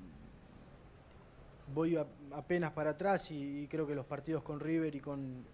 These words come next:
y con Banfield hemos,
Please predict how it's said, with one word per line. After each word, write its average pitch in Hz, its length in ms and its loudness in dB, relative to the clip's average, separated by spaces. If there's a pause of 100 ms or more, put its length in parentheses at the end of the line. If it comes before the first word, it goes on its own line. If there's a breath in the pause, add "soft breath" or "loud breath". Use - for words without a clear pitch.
y 151 100 -6
con 135 800 -2
Banfield 165 480 2 (800 loud breath)
hemos, 147 640 -2